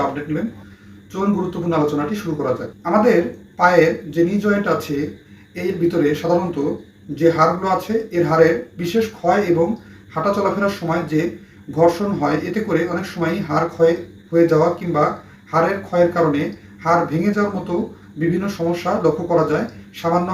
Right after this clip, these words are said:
আঘাতে কিংবা কখনো সিঁড়ি বেয়ে নামতে গিয়ে, হালকা ফসকে গিয়ে, অথবা আপনি যখন কাজ করছেন, কাজের সময়ে কোনো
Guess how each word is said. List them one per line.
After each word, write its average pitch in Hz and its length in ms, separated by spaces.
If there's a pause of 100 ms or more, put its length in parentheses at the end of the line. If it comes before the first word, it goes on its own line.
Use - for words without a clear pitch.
আঘাতে 175 260 (120)
কিংবা 170 280 (420)
কখনো 170 300 (360)
সিঁড়ি 180 280
বেয়ে 180 200
নামতে 165 280 (100)
গিয়ে, 170 180 (360)
হালকা 160 240 (140)
ফসকে - 300 (100)
গিয়ে, 170 180 (380)
অথবা 175 280
আপনি 165 220
যখন 180 180 (120)
কাজ 170 120 (100)
করছেন, 202 280 (120)
কাজের 170 320
সময়ে 170 260 (380)
কোনো 196 140